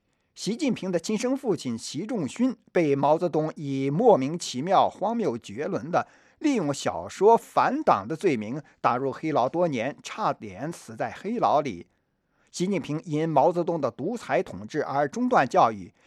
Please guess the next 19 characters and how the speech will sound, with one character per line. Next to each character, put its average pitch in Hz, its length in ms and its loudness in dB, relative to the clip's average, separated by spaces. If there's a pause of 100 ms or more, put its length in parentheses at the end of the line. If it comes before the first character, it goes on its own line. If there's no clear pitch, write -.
(160)
至 269 140 -4
今 208 180 0
被 185 300 6
许 117 300 -6
多 147 120 0
中 247 220 -2
国 214 100 6
人 139 160 2
认 156 220 0
为 113 300 -6 (160)
他 147 160 0
是 117 200 -6
文 123 200 -6
化 190 180 4
水 85 220 -6
平 160 360 -10
停 110 200 -10
留 104 180 -12
在 110 240 -4